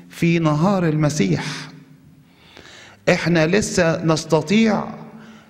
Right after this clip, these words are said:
ان احنا لغاية النهاردة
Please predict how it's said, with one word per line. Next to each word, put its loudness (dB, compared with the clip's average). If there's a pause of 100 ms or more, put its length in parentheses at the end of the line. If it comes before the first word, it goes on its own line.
(440)
ان 4
احنا 0
لغاية 4
النهاردة 0